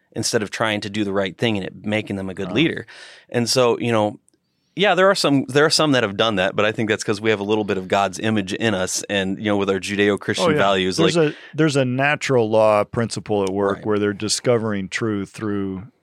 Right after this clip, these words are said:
Speaker 2: scientific principles, even in
Speaker 1: Right.
Speaker 2: the business world, and they're analyzing what works. And it works because God designed the world that
Speaker 1: Mm.
Speaker 2: way. <laughs> And he does, he, he created us as human beings, and we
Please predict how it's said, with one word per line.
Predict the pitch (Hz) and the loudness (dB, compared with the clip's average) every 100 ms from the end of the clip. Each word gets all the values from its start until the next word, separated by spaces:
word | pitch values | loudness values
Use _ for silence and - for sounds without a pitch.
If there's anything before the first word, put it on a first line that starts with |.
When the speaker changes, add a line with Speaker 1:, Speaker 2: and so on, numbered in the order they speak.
| _ _ _ _ - 120 | _ _ _ _ -14 -8
Speaker 2:
scientific | - 113 101 107 90 - | -2 -2 -2 -6 -8 -10
principles, | 104 92 - 90 92 - | -10 -10 -12 -14 -14 -16
even | 95 104 | -12 -8
in | |
Speaker 1:
Right. | 95 | -6
Speaker 2:
the | 98 | -6
business | 87 101 95 90 | -6 -6 -6 -10
world, | - 87 87 | -8 -8 -8
and | 85 - - - _ 104 | -10 -20 -20 -20 _ -10
they're | 110 | -6
analyzing | 104 101 104 101 98 95 | -4 0 0 0 -4 -4
what | 92 | -4
works. | 87 87 - | -4 -6 -8
And | - 120 | -8 -6
it | |
works | 127 175 135 | 2 2 2
because | - 120 117 95 | -4 -6 -6 -4
God | 113 107 | -2 -2
designed | 101 92 104 98 | -4 -6 -4 -4
the | |
world | 95 170 - | -4 -2 -2
that | - 85 | -4 -4
Speaker 1:
Mm. | 85 | -6
Speaker 2:
way. | 82 - - | -8 -12 -16
<laughs> | - - - | -16 -16 -14
And | - 98 | -10 -8
he | 120 | -8
does, | 101 101 | -8 -10
he, | 101 113 101 101 101 | -6 -4 -4 -6 -8
he | 117 101 98 | -8 -8 -8
created | 101 107 120 98 | -2 2 2 2
us | 95 95 101 | -2 -2 -6
as | 92 | -6
human | 117 101 92 | -4 -4 -4
beings, | 101 120 95 92 - | -4 -4 -4 -6 -10
and | 95 90 90 | -8 -8 -8
we | 95 98 95 92 | -6 -6 -4 -8